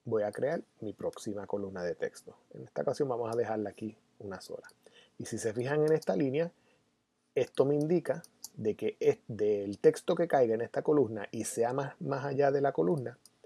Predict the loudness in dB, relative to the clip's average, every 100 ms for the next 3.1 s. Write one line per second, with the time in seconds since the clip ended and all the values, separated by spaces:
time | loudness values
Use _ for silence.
0 | _ -18 -10 -6 -4 -4 2 4 2 -6
1 | _ _ _ -18 -18 _ 0 0 -2 -4
2 | -4 -6 -6 -10 -10 -6 2 2 2 -4